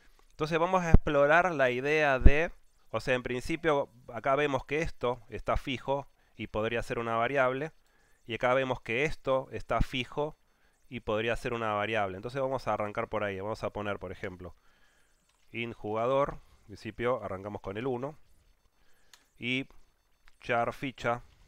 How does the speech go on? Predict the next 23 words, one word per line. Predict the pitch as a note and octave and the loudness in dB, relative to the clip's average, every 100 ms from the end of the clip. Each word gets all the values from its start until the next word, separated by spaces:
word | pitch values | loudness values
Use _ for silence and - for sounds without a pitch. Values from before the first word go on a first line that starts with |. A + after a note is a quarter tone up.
| - - - _ _ _ _ _ - | -20 -20 -20 _ _ _ _ _ -8
podemos | G#2 G#2+ G#2 | -4 -2 0
arrancar | G2+ G2+ G#2+ G#2+ | -2 -2 -4 -4
con | G#2 | -4
la | F#2+ F#2 | -6 -8
X. | - - - - - - _ _ _ _ _ _ _ _ _ | -10 -18 -18 -20 -20 -20 _ _ _ _ _ _ _ _ _
Esto | G#2+ - | -8 -4
en | B2+ | -4
principio. | A#2 G#2 - F#2+ - E2+ - - - - F#4+ - - - - - F#4 - | -4 -8 -8 -12 -12 -20 -20 -20 -20 -20 -20 -20 -20 -20 -20 -20 -18 -8
Y | A2+ | -4
acá | C3 - F3 F3 E3+ | -2 2 6 6 4
podríamos | C#3 C3+ C#3+ D3 D3 D3 C3+ | 2 2 2 2 2 0 0
ya | D3 D3 | 0 2
ir | C3+ | 0
reemplazando. | C3 A#2+ B2+ A#2+ D#3+ A#2+ A2 | -2 0 -2 4 4 4 0
Es | A2 | -4
decir, | - B2+ | -4 -2
bueno, | B2+ | -2
en | A2+ | 0
vez | C#3+ | -2
de | D3 | -2
poner | C3+ C#3 | -2 -4
jugador | C3+ B2+ B2+ C3+ C#3 C3+ | -6 -4 0 4 4 2
uno, | E3+ D#3+ C3 C#3+ F3 | -2 -2 0 -2 -2